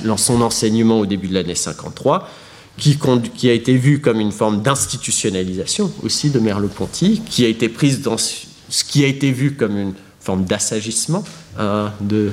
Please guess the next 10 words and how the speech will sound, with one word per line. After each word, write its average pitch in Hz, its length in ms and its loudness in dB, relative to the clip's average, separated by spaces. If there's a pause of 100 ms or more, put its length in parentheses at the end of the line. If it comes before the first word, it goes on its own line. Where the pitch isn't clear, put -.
(120)
de 104 100 0
Merleau-Ponty 101 720 -2 (120)
à 101 60 -2
l'égard 101 360 0
des 92 160 -4
questions - 380 -4
politiques 92 560 -4 (240)
et 107 120 2
révolutionnaires, 101 720 -2 (560)
euh, 101 440 0